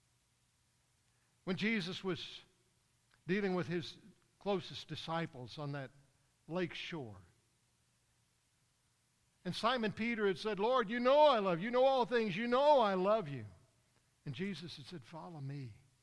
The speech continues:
And he told him how the time was coming when he would die.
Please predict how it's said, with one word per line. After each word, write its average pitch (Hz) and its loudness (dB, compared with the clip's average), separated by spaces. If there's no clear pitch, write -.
And 226 4
he 254 4
told 262 4
him 247 0
how 220 2
the 214 2
time 240 4
was 214 0
coming 226 0
when 196 2
he 208 0
would 196 0
die. 151 -2